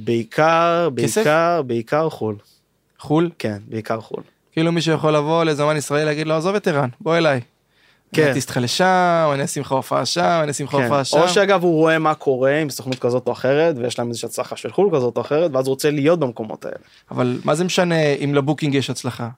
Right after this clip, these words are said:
Speaker 2: זה האומן זה שבא להופיע, לא הבוקינג.
Speaker 1: נכון, האומן בא להופיע, ואם הוא רואה שיש לו אופציה כזאת או אחרת להיות ולגבוש יותר פסטיבלים בחו"ל, וזה, או שהבטיחו לו שהוא, זה ההזדמנות שלו, והוא חושב,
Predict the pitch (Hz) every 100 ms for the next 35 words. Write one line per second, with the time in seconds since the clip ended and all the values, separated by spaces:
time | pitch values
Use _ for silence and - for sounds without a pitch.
0 | - 131 135 131 123 127 131 147 202 175
1 | 143 139 135 - 135 139 170 147 - 135
2 | 120 _ _ _ - - _ _ - 110
3 | 104 - _ - 107 165 190 120 110 -
4 | 107 107 123 143 139 131 117 120 - 117
5 | 110 - 139 135 - - 117 110 107 123
6 | 117 117 - 110 110 110 117 123 117 110
7 | 110 110 113 117 113 120 127 - 120 117
8 | - 110 120 123 117 113 - 127 117 117
9 | 117 - 107 135 131 117 117 117 113 113
10 | - _ _ - _ - 143 147 151 139
11 | - 107 107 107 110 131 - 180 165